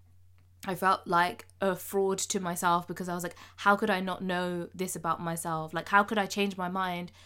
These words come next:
so quickly?" Like, I was really annoyed that I had changed my mind 'cause I was like, "This is a perfect situation. This is, th-, it was a perfect situation." And I felt like I messed it up. And I was really like,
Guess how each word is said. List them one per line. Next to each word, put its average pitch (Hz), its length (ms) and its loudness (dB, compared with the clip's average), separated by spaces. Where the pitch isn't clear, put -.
so 190 240 2
quickly?" 175 480 -6
Like, 202 180 2
I 202 80 8
was 196 140 2
really 220 220 2
annoyed 185 360 -2
that - 120 -2
I 170 80 0
had 170 120 -2
changed 180 360 -6
my 165 160 -2
mind 160 260 -2
'cause 175 140 -8
I 170 40 -2
was 170 80 -4
like, 170 140 -8
"This 196 160 -2
is 180 60 -4
a 156 80 -4
perfect 220 420 0
situation. 226 800 -4
This 220 160 2
is, 226 140 0
th-, 254 220 0
it 262 120 2
was 247 280 2
a 208 120 8
perfect 277 920 4
situation." 214 1300 4
And 190 140 8
I 196 120 8
felt 196 200 4
like 180 240 -2
I 175 220 4
messed 185 380 -4
it - 100 -2
up. 185 420 2
And 190 120 0
I 180 100 6
was 196 140 -2
really 214 320 0
like, 170 320 -4